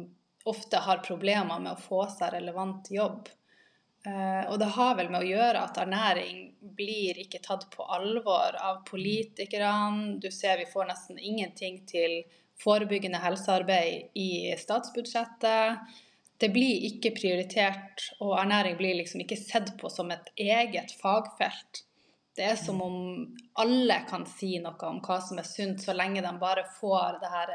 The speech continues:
Helsedirektoratet sine retningslinjer, så kan de bare skumme gjennom det og, eh, viderefortelle det. Men så enkelt, eh, er det jo dessverre ikke, da.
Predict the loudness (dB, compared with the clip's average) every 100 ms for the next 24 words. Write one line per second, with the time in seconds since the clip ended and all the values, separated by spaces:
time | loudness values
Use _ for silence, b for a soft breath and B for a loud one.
0 | -6 -4 -4 -4 -4 -4 -2 -2 -2 -6
1 | -12 -6 -6 -4 -4 -4 -2 -2 0 -2
2 | -8 -4 -2 0 0 0 0 -4 B B
3 | -16 -14 -2 2 4 4 4 2 0 0
4 | 2 2 2 2 4 4 0 B B _
5 | -2 0 -2 -10 _ 0 2 2 0 -2
6 | -2 0 0 0 -4 -8 b b b b
7 | b -4 -4 2 2 4 0 -2 -4 -6
8 | -10 _ 0 2 4 4 2 0 -2 -4
9 | -4 -4 -2 -2 -2 -4 -6 -2 0 0